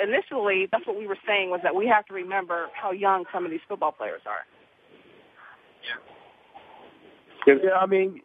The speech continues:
Speaker 2: you know, you have to. I mean, he's a nineteen-year-old, and,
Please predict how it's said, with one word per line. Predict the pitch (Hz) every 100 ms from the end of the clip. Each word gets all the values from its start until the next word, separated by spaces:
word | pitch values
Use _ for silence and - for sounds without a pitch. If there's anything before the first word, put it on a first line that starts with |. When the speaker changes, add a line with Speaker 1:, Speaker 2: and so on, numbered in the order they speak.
| _
Speaker 2:
you | 190 190
know, | 190 185
you | 190
have | 165 160 -
to. | 123 123
I |
mean, | 135 135
he's | 165 160 135 - 156
a |
nineteen-year-old, | 151 165 160 - 151 143 139 123 117 113 - - _ _ _ _ _ _ _
and, | 147 135 131 127 127